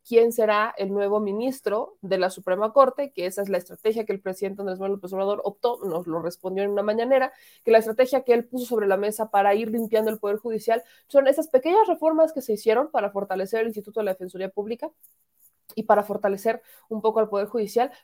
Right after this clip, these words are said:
pero no una reforma de fondo como muchos la hubiéramos querido, sino que lo que él busca hacer para que no se vea esta división, que, que no se vulnere esa división de poderes,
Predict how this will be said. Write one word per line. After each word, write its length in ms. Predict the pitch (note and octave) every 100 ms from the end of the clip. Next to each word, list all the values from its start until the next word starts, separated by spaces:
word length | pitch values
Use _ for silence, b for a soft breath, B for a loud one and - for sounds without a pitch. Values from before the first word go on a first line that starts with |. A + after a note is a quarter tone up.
| -
pero 120 | A#3+
no 100 | B3+
una 160 | D4 D#4
reforma 520 | C4+ A3 B3 A#3+ A#3+
de 100 | A3+
fondo 420 | A3 G#3+ G#3 A3
como 140 | G3+ F#3
muchos 360 | G3+ G#3+ A3
la 160 | G3+ F3+
hubiéramos 560 | F#3 G3+ G#3 G3+ G3
querido, 460 | - F3+ F3+ F3 G#3 b b
sino 360 | - A3+ A3 G#3+
que 140 | A3
lo 240 | G#3 G#3 G#3
que 240 | A3+ B3
él 100 | C#4+
busca 300 | C4+ C4+ C#4
hacer 220 | C4 G3+
para 180 | - D#3
que 160 | - F#3
no 160 | G#3
se 160 | G#3+ A3
vea 100 | G#3+
esta 180 | G#3+ G#3+
división, 420 | F3+ F3+ G3 F#3+
que, 100 | -
que 180 | - G3+
no 140 | A#3
se 140 | A#3
vulnere 520 | B3+ A3+ A3 A3+ A#3 B3+
esa 160 | B3+
división 340 | G#3+ G3 G3+ A3
de 60 |
poderes, 420 | A3 C4 A#3+ C4